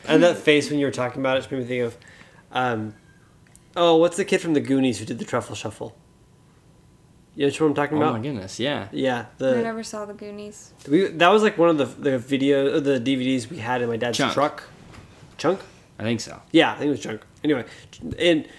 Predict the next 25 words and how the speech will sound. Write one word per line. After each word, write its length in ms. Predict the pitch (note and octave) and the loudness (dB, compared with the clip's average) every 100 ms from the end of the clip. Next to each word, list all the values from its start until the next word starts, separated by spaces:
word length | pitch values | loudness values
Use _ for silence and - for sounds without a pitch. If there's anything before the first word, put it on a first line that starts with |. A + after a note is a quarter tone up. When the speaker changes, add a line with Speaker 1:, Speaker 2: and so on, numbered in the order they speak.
| - - | -20 -4
Speaker 1:
so 140 | C#3 | -2
in 340 | C3+ - F3 D#3+ | -2 -2 0 2
my 100 | C#3+ | 4
dad's 220 | D3 - | 2 0
truck, 380 | - D3 B2+ - | 0 0 0 -6
he 240 | - B2+ | -10 -6
had, 280 | A#2+ A#2+ A2 - | -2 -2 -4 -12
like, 240 | A2+ - | -12 -10
six 420 | - - A#2 - - | -8 -6 -8 -10 -14
D 140 | B2 B2+ | -8 -8
V 100 | A2+ | -6
Ds, 360 | A2+ A#2+ A#2+ - | -6 -6 -8 -8
and 200 | B2 A#2 | -6 0
one 240 | B2+ B2 | 2 2
of 80 | A2+ | 2
them 180 | A#2 A2 | 0 -2
was 140 | A2 | -4
the 100 | - | -6
Goonies, 420 | A2+ A#2 G#2+ A2 | -4 -4 -4 -8
and 80 | A#2+ | -12
so 160 | - A#2+ | -6 -4
we 80 | G#2+ | -4
watched 360 | A2 G#2 - | -6 -8 -10
it, 120 | A2+ | -12
like, 240 | A#2+ A#2+ | -12 -16